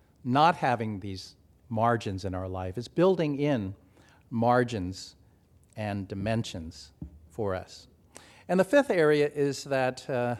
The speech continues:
is to focus on serving people. And what I mean by that is that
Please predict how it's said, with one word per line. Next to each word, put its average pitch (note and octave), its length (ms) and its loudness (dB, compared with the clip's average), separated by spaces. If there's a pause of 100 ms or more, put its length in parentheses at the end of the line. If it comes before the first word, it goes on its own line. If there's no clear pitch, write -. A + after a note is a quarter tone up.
(420)
is D#3+ 140 -6
to F3+ 80 -2
focus G#3 460 2
on D#3+ 160 -2
serving C#3+ 460 -2
people. - 500 -8 (1040)
And E3 220 4 (640)
what G#3 100 4
I A3+ 60 8
mean A3 220 6
by C#3+ 160 4
that B2 340 2
is C3 240 0
that C#3 340 0